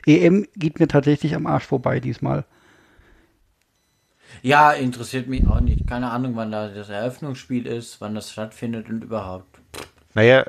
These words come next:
Speaker 3: wir haben ja, wir haben ja noch eine Bundestagswahlkampf und ich habe auch noch eine Masterarbeit. Das heißt, ich habe eh noch genug
Speaker 1: Ja.
Speaker 3: zu tun.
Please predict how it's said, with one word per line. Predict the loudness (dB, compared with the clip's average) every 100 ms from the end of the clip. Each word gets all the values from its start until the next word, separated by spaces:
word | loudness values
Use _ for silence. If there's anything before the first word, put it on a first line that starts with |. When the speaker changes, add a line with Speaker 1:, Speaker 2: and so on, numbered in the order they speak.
| 0
Speaker 3:
wir | 4 4
haben | 4 6
ja, | 6 6
wir | 4
haben | 4 4
ja | 2
noch | 4 2 2
eine | -4
Bundestagswahlkampf | -2 0 0 4 2 2 2 2 4 2 2 -2
und | -6
ich | -2
habe | 0 0
auch |
noch | 0 -2
eine | 0
Masterarbeit. | 2 4 6 6 4 2 2 -2 -18 -20 -8
Das | 0
heißt, | 4 6
ich | 6
habe | 4
eh | 2
noch | 2 0
genug | 0 2
Speaker 1:
Ja. | 0
Speaker 3:
zu | -2
tun. | -4 -6 -6